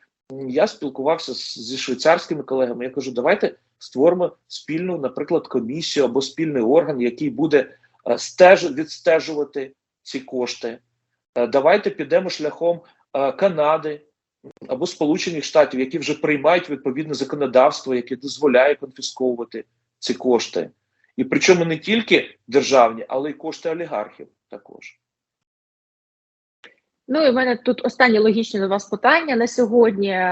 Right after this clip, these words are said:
Speaker 2: Ви вже згадали, так, про те, що і пар'є фактично визнала Росію, так, терористичною державою. Тут днями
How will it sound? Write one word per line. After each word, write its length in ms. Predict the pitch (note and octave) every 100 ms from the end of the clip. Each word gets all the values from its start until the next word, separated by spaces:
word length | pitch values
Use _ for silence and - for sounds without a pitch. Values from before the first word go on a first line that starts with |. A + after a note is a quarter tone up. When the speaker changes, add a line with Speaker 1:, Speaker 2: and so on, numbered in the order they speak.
| F3
Speaker 2:
Ви 80 | G3+
вже 300 | G3+ G#3+ G3+
згадали, 600 | F#3+ A3+ G#3 A3 F#3 F3
так, 180 | G#3+ A3+ - G#3
про 420 | G3+ G3 F#3+ F3 E3+ E3 -
те, 140 | G#3+
що 240 | G#3 - F3
і 100 | F3+
пар'є 420 | F#3+ G#3 A#3 D#4+
фактично 500 | D4 - B3 - G#3+
визнала 360 | A#3 G#3 G3+
Росію, 440 | G3 G#3+ - G#3 G3
так, 180 | A3+ -
терористичною 640 | F#3+ G3 - G#3+ - G3+
державою. 580 | - F#3+ G3+ F#3+ F#3 F3 - - - -
Тут 260 | - G4+ -
днями 800 | A3 G3+ C4+ G4+ F#4 G#3+ F3 D#3